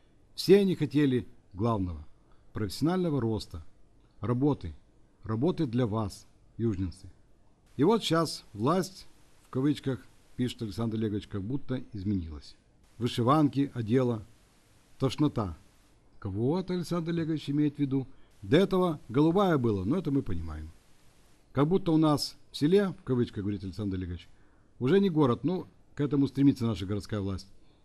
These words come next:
Никто ничего не видел. За ваши деньги, и мы всегда говорим, что коммунальные средства массовой информации — это наши деньги,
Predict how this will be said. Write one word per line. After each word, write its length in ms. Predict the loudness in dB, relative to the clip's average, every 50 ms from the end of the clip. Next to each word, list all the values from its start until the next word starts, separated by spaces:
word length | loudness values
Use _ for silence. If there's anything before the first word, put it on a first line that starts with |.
| _ -4 -2
Никто 300 | -2 -2 0 2 2 2
ничего 480 | 2 0 0 0 2 2 2 0 -2 -6 -6 -2
не 120 | -2 0
видел. 320 | 0 -2 -4 -6 -10 -14 -16 -20 _ _ -20 _ _ _ _ _ _ _ _ -20 -16 -10
За 160 | -4 -2 0
ваши 320 | 0 0 0 0 -2 -2
деньги, 440 | 0 2 2 2 0 -2 -4 -6 -8 -10 -10 -10 -8 -4
и 60 | 0
мы 140 | 2 2 2
всегда 300 | 2 0 -2 -2 -2 -2
говорим, 300 | 0 0 0 0 -2 -4
что 140 | -4 -8 -10
коммунальные 540 | -8 -6 -4 -2 0 0 2 2 2 2 0
средства 440 | 0 -2 -2 -2 -2 -4 -6 -6 -4
массовой 360 | -4 -4 -4 -6 -6 -6 -8
информации — 640 | -6 -6 -6 -4 -2 -2 -4 -4 -4 -6 -6 -6 -8 -14 -20 -20 _ _ -20 -20 _ _ -6
это 480 | -4 -4 -4 -2 -4 -6 -6 -6 -8 -14 -20 -20 _ _ _ _ _ -6
наши 440 | -2 0 0 0 -2 -4 -8 -12 -14 -16 -18 -20 -12 -6
деньги, 360 | -4 -4 -4 -4 -6 -10